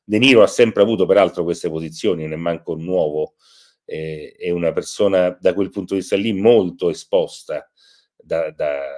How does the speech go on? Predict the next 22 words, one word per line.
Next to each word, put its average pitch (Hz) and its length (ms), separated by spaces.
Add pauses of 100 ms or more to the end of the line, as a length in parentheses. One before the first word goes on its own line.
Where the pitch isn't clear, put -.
(200)
da 85 100
sempre, 80 640
da, 69 260
da, 69 240 (100)
da 85 140
cinquanta 90 640
anni 80 320
che 78 160
è - 20
molto 76 340
esposto - 520
in 78 100
quella 80 200
direzione, 76 600
quindi 80 400 (540)
non, 92 460
eh, 87 400
non 95 180
mi 104 80
sorprende, 95 720
insomma, 78 500
da 92 300